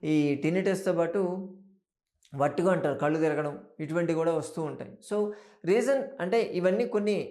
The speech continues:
ఐసోలేట్ చేసిన రీజన్స్ కానీ పర్టికులర్గా ఇవన్నీ చెప్పలేరు. కాబట్టి ఈ ప్రాబ్లం ఉన్నవాళ్ళు దీని నుంచి బయటడానికి రకరకాల ప్రయత్నాలు చేస్తుంటారు. మాకు తెలిసిన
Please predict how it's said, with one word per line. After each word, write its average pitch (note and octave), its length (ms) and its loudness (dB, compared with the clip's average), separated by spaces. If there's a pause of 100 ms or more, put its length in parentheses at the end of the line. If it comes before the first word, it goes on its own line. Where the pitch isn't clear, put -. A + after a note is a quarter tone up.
(120)
ఐసోలేట్ F3+ 440 0
చేసిన G#3 300 -2
రీజన్స్ F#3+ 320 -2
కానీ A3+ 240 -6
పర్టికులర్గా A#3+ 540 0
ఇవన్నీ G#3+ 200 -2
చెప్పలేరు. F3 440 -2 (1400)
కాబట్టి G#3 300 0 (380)
ఈ A#3+ 100 0 (140)
ప్రాబ్లం A3+ 360 4 (120)
ఉన్నవాళ్ళు F#3+ 460 0 (1300)
దీని G#3 180 2
నుంచి A3 160 -2
బయటడానికి G3+ 500 0
రకరకాల F3+ 480 0
ప్రయత్నాలు F3+ 380 -2
చేస్తుంటారు. D3 400 -6
మాకు C#3 240 -4
తెలిసిన E3 320 -4